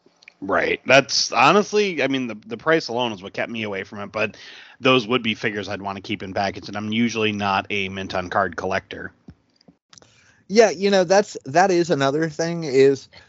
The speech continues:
Speaker 2: because of the way neca Ultimates are packaged,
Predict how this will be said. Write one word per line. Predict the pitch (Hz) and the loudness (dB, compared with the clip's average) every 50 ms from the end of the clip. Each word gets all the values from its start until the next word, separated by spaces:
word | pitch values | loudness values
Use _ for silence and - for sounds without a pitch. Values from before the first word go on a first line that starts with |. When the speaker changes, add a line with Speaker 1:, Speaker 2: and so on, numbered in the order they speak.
| _ _ _ _ _ 143 | _ _ _ _ _ 2
Speaker 2:
because | 165 180 - - 247 262 247 - | 2 2 2 2 2 2 2 0
of | 233 190 165 | -4 -2 0
the | 180 | 0
way | 165 160 151 151 156 | 2 4 2 2 2
neca | 151 135 127 131 147 - 143 - - | 0 0 0 0 0 0 -2 -2 -2
Ultimates | 123 135 131 - 147 147 143 - - 135 | -2 -2 -2 -2 -4 -4 -4 -4 -4 -4
are | 117 | -4
packaged, | - - 127 117 120 127 123 165 175 175 - - - - _ | 0 4 4 4 4 4 0 -6 -6 -6 -10 -16 -20 -20 _